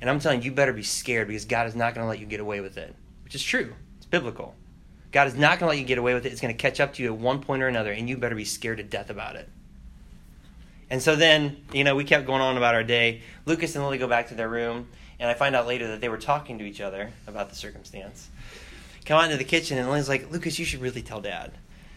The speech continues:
And he's like, "I said I would," and he's whispering in her ear, "I said I would tell him tonight."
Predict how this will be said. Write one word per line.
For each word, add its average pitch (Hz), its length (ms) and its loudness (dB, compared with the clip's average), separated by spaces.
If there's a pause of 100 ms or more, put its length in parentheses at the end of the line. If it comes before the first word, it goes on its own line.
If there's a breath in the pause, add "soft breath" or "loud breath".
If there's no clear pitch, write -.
(340 soft breath)
And 135 80 -6
he's 143 140 -2
like, 135 220 -4 (360)
"I - 80 -6
said - 240 -6
I 202 100 2
would," 147 180 0
and 131 100 -4
he's 165 180 0
whispering 147 320 0
in 113 100 0
her 113 40 0
ear, 110 380 0
"I - 60 -8
said 196 180 -4
I 208 40 0
would 165 180 -2
tell 147 180 -6
him 147 160 -4
tonight." 127 540 -8